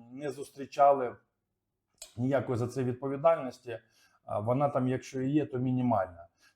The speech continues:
Тобто, повторюю, технічно ми можемо зареєструвати на будь-якій території. У тих, у кого профіль є, перевіряйте, будь ласка, чи не змінилися дані, е,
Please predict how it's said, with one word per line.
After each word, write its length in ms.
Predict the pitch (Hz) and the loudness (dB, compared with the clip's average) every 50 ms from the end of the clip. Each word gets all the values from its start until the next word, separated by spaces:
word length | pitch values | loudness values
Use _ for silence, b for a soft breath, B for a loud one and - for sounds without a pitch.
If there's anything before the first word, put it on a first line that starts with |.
| _ | _
Тобто, 280 | - 135 131 - 156 131 | -4 -4 -2 -2 -2 -4
повторюю, 600 | - - _ 143 - - - 165 156 139 117 - | -4 -6 _ -10 -10 0 2 2 4 4 2 -2
технічно 480 | - 131 - - 190 208 - - 143 131 | -6 -8 -6 -4 -4 -4 -4 -4 -6 -4
ми 100 | 127 131 | -4 -2
можемо 360 | 147 165 156 143 147 143 127 | -2 -2 -2 -2 -4 -6 -6
зареєструвати 680 | 117 131 127 131 131 127 - 123 139 151 156 151 147 127 | -6 -4 -4 -4 -4 -6 -8 -6 2 2 2 2 2 -4
на 120 | 120 120 | -8 -8
будь-якій 440 | 120 135 147 127 123 127 - - 123 | -6 -6 -8 -8 -8 -10 -12 -14 -16
території. 540 | 113 - 123 127 117 120 110 98 87 82 - _ _ _ _ _ b b b b b b _ _ _ _ - | -10 -8 -6 -6 -6 -6 -8 -10 -10 -10 -14 _ _ _ _ _ b b b b b b _ _ _ _ 0
У 120 | 196 - | 0 0
тих, 540 | - - 214 208 214 - - - - - - | 0 2 2 2 2 2 0 -6 -12 -4 -2
у 100 | 160 143 | -2 -2
кого 360 | - 170 180 190 147 165 165 | 2 4 4 4 4 4 0
профіль 440 | - 139 160 175 160 - 151 151 135 | 0 0 0 0 0 0 -2 -2 0
є, 320 | 123 123 120 101 92 - - _ _ b b b b b _ | 0 0 -2 -2 -4 -8 -14 _ _ b b b b b _
перевіряйте, 680 | - 147 147 156 151 151 151 160 165 170 170 165 - 156 | -2 2 4 4 6 6 4 4 4 2 0 -2 -4 -6
будь 200 | 143 147 127 131 | -6 -6 -4 -2
ласка, 360 | 151 151 151 151 - - - | 0 2 2 0 -2 -8 -12
чи 180 | - - 147 | -10 -8 -6
не 120 | 147 147 139 | -4 -4 -4
змінилися 680 | 120 127 139 135 139 147 151 147 143 131 - - 139 | -2 -2 -2 -2 -2 -2 -2 -2 -4 -6 -6 -8 -8
дані, 460 | 120 110 113 127 131 127 127 127 123 | -8 2 4 4 4 4 2 -2 -6
е, 60 | 123 | -8